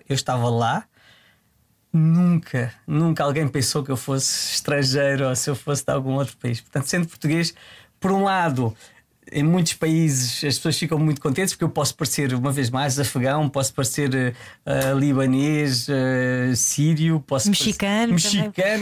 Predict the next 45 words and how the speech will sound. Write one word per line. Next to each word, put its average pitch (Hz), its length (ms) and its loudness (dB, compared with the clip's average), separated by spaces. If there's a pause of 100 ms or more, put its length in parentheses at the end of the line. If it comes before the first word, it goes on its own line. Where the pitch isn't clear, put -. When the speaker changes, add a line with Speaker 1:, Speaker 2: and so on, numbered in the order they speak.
Speaker 1:
mexicano. 262 580 -2
Speaker 2:
<laughs> - 140 -12
Speaker 1:
Aliás, 175 280 2
eu 156 80 0
quando 175 180 0
trabalhei 170 360 2
em 151 100 0
Tegucigalpa, 156 840 0
nas 147 200 0
Honduras, 156 380 0
eles 165 280 0
muitas 151 300 -2
vezes 165 160 0
perguntavam-me 170 600 0
como 147 180 0
eu 143 40 0
falava 139 300 0
espanhol, 139 560 0 (280)
com 160 140 0
a 143 40 0
pronúncia 143 460 0
de 127 100 0
lá, 135 160 0
porque - 200 -10
eu 139 40 0
aprendi 123 220 0
espanhol 123 380 0
lá. 123 240 0 (640)
Eles 151 120 0
perguntavam-me 175 400 2
se - 80 -2
eu 160 40 2
era 139 120 0
do 127 100 -2
Paraguai 135 600 0 (120)
ou 131 100 0
se - 140 -4
eu 135 60 2
era 135 120 0
uruguai, 135 380 2
porque 160 140 -4
era 147 60 0
um 147 40 2
bocado 123 260 -2
branco. 135 500 -2